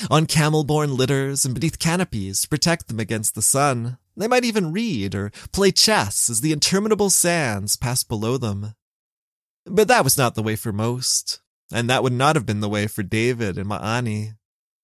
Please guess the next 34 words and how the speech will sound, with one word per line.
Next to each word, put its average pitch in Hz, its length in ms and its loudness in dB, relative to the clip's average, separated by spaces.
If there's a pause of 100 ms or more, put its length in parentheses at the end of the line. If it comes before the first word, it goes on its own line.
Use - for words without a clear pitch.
(140)
As 170 200 4
it 147 80 2
happened, 135 560 0 (260)
they 208 180 4
did 262 120 -2
not 185 180 2
make 117 160 0
the 117 80 -4
journey 107 380 -2
with 101 100 -2
the 117 80 -6
caravan 104 460 -2
at 98 120 -4
all. 127 520 -2 (520)
Almost 247 460 4
unbelievably, 117 800 0 (260)
David 233 320 6
allowed 160 360 4
himself 131 420 2
to - 80 -14
be 135 80 -2
convinced 147 540 0
by 113 160 2
Ma'ani 113 840 -4
that 185 140 2
they 240 80 4
should 214 200 2
leave 214 320 -2
their 113 140 0
party 101 540 -4
and 147 120 -4
go 202 180 4
it 180 60 2
alone. 120 680 -2